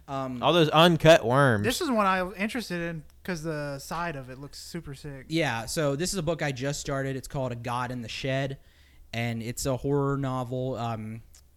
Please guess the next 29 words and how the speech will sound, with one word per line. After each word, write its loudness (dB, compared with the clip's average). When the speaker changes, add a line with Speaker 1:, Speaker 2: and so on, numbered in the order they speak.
Speaker 1:
it, -8
uh, -2
it's -4
about, 2
uh, 0
I'll 4
just -4
read -4
the -6
blurb. -8
"The -2
village 0
of -2
Saint -2
Ferdinand 0
has -2
all -2
the -4
trappings -6
of -10
a -20
quiet -8
life. -12
Farmhouses -6
stretching -4
from -6
one 0
main -4
street, -8